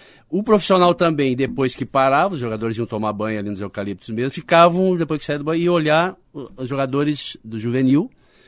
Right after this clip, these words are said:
os jogadores do, do, do, do, do Infanto, que na época se chamava Infanto, né, que eu estava,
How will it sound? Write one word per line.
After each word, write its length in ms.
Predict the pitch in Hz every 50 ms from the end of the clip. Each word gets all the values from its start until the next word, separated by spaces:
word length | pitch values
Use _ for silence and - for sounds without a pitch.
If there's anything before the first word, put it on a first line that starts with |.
| _ _ _ -
os 60 | 95
jogadores 500 | 104 107 110 110 98 113 113 113 107 101
do, 140 | 107 104 101
do, 180 | 95 95 92
do, 160 | 90 95 90 85
do, 160 | 87 87 85
do 120 | 80 90
Infanto, 460 | 92 87 - - 120 151 185 - - -
que 140 | - 92 85
na 120 | 87 90 90
época 220 | 101 104 _ -
se 60 | -
chamava 320 | - 92 87 90 90 90 90
Infanto, 420 | 87 - - 110 135 143 - 104
né, 120 | 92 87
que 80 | 85 -
eu 40 | 85
estava, 380 | 82 - - 98 107 135 160